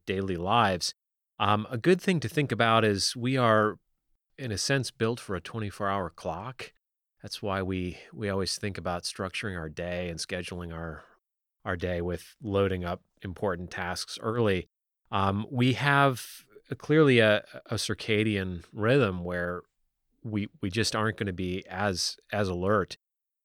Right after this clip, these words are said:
Um, so that's kind of our, as big a time window as we have is sort of, we,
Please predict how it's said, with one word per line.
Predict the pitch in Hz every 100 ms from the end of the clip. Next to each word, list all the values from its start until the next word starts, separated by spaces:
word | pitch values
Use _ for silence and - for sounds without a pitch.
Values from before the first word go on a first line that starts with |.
| _
Um, | 95 101 101 98 - _
so | - 131
that's | 165 208
kind | - 247
of | 185
our, | 147 123 - - _ _ _ _ _ _ -
as | 135 123
big | - 175 143
a | 110
time | - 120 135 120
window | 107 95
as | 87
we | 87
have | 80 104 104 87
is | 92 - -
sort | -
of, | 104
we, | 104